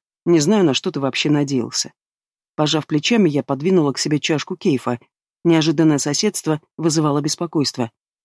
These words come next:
"Я похож на наивного простака?" Парень нахмурился и скривил рот.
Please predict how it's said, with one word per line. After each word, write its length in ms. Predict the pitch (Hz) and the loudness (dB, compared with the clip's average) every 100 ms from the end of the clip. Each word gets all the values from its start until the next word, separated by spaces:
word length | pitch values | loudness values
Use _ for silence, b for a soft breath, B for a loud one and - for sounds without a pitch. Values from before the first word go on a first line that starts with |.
| _ _ - | _ _ -8
"Я 240 | 135 143 | -2 0
похож 380 | 151 139 160 - | 0 -2 -2 2
на 80 | 156 | 2
наивного 420 | 151 156 151 147 | 4 2 0 -2
простака?" 560 | 160 151 - 143 220 247 _ _ _ _ _ _ _ | -2 -4 -4 -4 -4 -4 _ _ _ _ _ _ _
Парень 260 | - 277 208 | 0 4 4
нахмурился 600 | 165 - 214 202 180 180 | 4 2 2 2 0 -2
и 120 | - | -2
скривил 480 | 170 - 175 175 170 | -6 -2 0 2 2
рот. 260 | 143 123 | 0 -2